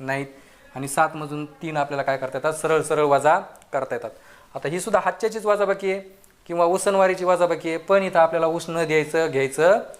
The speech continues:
नाही, सरळ सरळ आपल्याला ही वजाबाकी करायची. सातमधून आपल्याला सरळ सरळ पाच वजा करायचे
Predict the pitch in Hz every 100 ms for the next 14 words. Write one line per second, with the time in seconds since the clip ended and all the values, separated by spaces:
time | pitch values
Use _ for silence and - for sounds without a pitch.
0 | - 139 127 135 123 - - - - -
1 | 196 208 208 214 196 196 170 170 170 156
2 | 147 139 165 208 - - 160 151 151 151
3 | 156 - - - 180 180 180 185 175 180
4 | 175 170 185 185 180 180 175 185 175 175
5 | 170 160 160 156 170